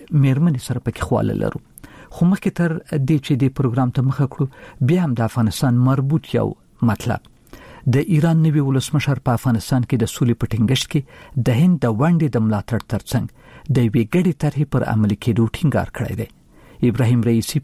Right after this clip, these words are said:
پرون د هند د بهرنیو چارو له وزیر ایس جی شنکر سره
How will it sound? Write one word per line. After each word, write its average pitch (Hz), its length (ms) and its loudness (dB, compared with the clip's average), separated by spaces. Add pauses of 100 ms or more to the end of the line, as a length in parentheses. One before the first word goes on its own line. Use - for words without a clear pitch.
پرون 131 240 2
د 110 100 2
هند 123 160 2
د 92 80 -6
بهرنیو 117 420 2
چارو 117 340 0
له 110 100 0
وزیر 110 400 0
ایس 135 160 -4 (100)
جی 117 160 2
شنکر 117 420 0
سره 151 180 0